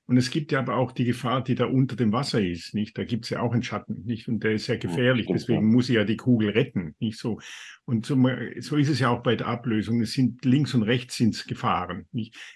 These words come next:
Speaker 1: Es gibt auch die Gefahr natürlich sozusagen aus der Bedingung, nicht? Und in, an die es immer gebunden ist, aus dieser Bindung nicht wegzukommen,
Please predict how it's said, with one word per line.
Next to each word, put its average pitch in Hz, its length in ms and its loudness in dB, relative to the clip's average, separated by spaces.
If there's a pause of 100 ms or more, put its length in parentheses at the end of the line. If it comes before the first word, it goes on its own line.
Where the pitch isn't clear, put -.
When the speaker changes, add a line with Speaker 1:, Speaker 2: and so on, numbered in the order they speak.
Speaker 1:
Es - 140 -8
gibt 127 260 2
auch 117 220 0
die 123 140 -2
Gefahr 123 380 0
natürlich 127 540 0 (320)
sozusagen 123 680 0
aus 117 260 0
der 123 120 2
Bedingung, 135 640 2 (160)
nicht? 127 280 -2
Und 110 260 -2
in, 120 160 2
an 113 160 2
die 123 260 4 (240)
es - 160 -10
immer 120 200 4
gebunden 147 600 2
ist, 131 180 -2
aus 117 160 -2
dieser 110 240 -2
Bindung 127 380 2
nicht 120 200 4
wegzukommen, - 680 -6